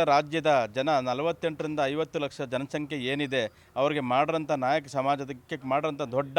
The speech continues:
ಅವಮಾನ, ಘೋರ ಅಪರಾಧ. ಇದನ್ನು ಖಂಡಿಸಿ ನಾವು ಈ ದಿನ ನಾವು ಪ್ರತಿಭಟನೆಯನ್ನು ಹಮ್ಮಿಕೊಂಡಿದ್ದೀವಿ. ನಾವು ಈ ದಿನ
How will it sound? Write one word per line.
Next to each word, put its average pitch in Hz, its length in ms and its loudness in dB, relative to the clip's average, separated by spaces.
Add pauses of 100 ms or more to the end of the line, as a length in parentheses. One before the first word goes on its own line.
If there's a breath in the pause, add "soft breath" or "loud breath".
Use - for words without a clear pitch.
(120)
ಅವಮಾನ, 139 360 4 (640)
ಘೋರ 175 200 6 (140)
ಅಪರಾಧ. 156 320 6 (440 soft breath)
ಇದನ್ನು 135 200 -4 (100)
ಖಂಡಿಸಿ 165 280 0 (120)
ನಾವು 147 160 0 (140)
ಈ - 100 -2
ದಿನ 139 200 -2
ನಾವು 139 180 -2
ಪ್ರತಿಭಟನೆಯನ್ನು 139 680 -6
ಹಮ್ಮಿಕೊಂಡಿದ್ದೀವಿ. 123 600 -6
ನಾವು 107 160 -6
ಈ - 80 -14
ದಿನ 101 100 -8